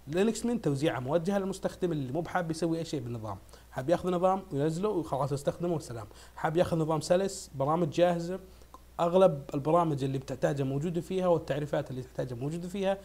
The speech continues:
ياخذ Linux Mint. اللي حاب ياخذ تصميم جميل سلس ومرن ياخذ Linux Mint. Linux Mint تجي بأربع واجهات، تجي بواجهة Cinnamon وهذه واجهتهم الرئيسية،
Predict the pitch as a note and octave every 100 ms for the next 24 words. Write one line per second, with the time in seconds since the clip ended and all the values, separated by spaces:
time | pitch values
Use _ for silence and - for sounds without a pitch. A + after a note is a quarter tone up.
0 | - - D3 D3 D#3 D3 - B2+ A2+ B2+
1 | B2 E3 F3 - - - F3+ F#3 D3+ E3
2 | F3 F#3 F3+ - - - - - E3+ F3+
3 | - D3 D3+ F3 D3+ C#3 E3+ C3 A#2+ -
4 | G#2 G2+ - F3 F3+ G#3+ G#3 F3+ F3 F3
5 | E3 C#3+ A#2+ C3 G#3 - - - - -
6 | C#3 B2 B2 A2 G#2 - G3+ A#3 B3+ -
7 | - - D3+ D#3 D3+ D3+ D3+ C#3 B2+ -
8 | F3 G3